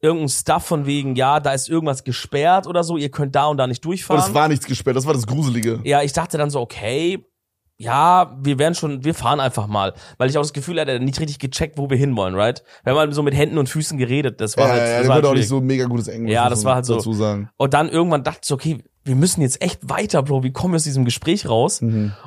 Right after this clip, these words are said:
Speaker 1: Und dann bin ich einfach ins, ins Wohnmobil reingegangen.
Speaker 2: Hast du, hast den Motor angemacht?
Speaker 1: Und hab den Motor <laughs> angemacht.
Speaker 2: Digga, das war so ehrenlos. Wir
Speaker 1: Weil
Speaker 2: waren, wir wussten wirklich nicht, wie wir da rauskommen. Wir haben so mehrmals
Speaker 1: No
Speaker 2: versucht, so,
Speaker 1: joke.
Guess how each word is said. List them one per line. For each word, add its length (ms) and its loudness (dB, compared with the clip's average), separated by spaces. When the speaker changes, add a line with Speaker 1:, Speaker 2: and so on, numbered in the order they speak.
Speaker 1:
Und 200 2
dann 140 4
bin 120 0
ich 160 -2
einfach 420 -2
ins, 240 -4
ins 420 -4
Wohnmobil 320 0
reingegangen. 580 -2
Speaker 2:
Hast 260 -2
du, 60 2
hast 100 -4
den 80 2
Motor 300 2
angemacht? 360 -4
Speaker 1:
Und 140 2
hab 100 0
den 160 -2
Motor 600 2
<laughs> 120 -4
angemacht. 600 -10
Speaker 2:
Digga, 140 0
das 120 0
war 80 2
so 100 0
ehrenlos. 340 0
Wir 80 0
Speaker 1:
Weil 80 6
Speaker 2:
waren, 120 0
wir 140 0
wussten 260 -4
wirklich 180 0
nicht, 120 0
wie 60 -2
wir 60 -2
da 60 0
rauskommen. 340 -2
Wir 40 -2
haben 100 -2
so 80 -4
mehrmals 240 0
Speaker 1:
No 100 2
Speaker 2:
versucht, 140 2
so, 140 4
Speaker 1:
joke. 100 -8